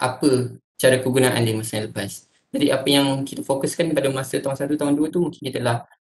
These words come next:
fokuskan kefahaman kita tentang teori-teori ni. Dan kita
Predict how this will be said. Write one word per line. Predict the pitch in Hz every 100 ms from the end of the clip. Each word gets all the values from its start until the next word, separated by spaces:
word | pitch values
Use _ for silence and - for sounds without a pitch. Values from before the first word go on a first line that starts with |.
| _ -
fokuskan | 127 - 131
kefahaman | 127 123 127 131 127
kita | 123 120 117
tentang | 117 117 113 113 117
teori-teori | 117 117 120 117
ni. | 107 107 - _ _ _ _
Dan | 120
kita | 113 117